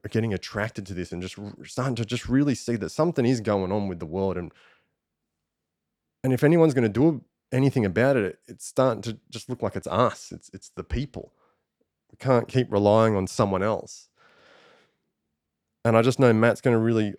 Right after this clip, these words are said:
open some doors and bring it together and just show us what's going on. And here at the Peace Timeline on this podcast, we're so excited to be talking about all those issues and having different types of guests and people who are doing the work and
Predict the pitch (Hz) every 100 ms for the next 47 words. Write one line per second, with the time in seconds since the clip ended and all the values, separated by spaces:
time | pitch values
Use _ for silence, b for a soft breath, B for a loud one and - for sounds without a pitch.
0 | 117 123 117 110 104 101 90 110 127 123
1 | 101 95 113 117 117 - 98 101 113 117
2 | 113 98 92 107 - - - - 113 123
3 | 123 107 - 113 110 - 104 98 117 101
4 | 95 117 110 90 110 - 120 123 123 104
5 | 98 95 - 117 123 117 113 110 - -
6 | - 117 104 - 107 95 95 113 120 -
7 | 110 101 101 90 87 113 - 110 90 95
8 | 110 98 107 - 92 104 98 - 80 104
9 | 123 - - b b b b b b b
10 | _ _ 120 104 135 131 127 110 107 101
11 | 123 117 101 113 120 110 98 90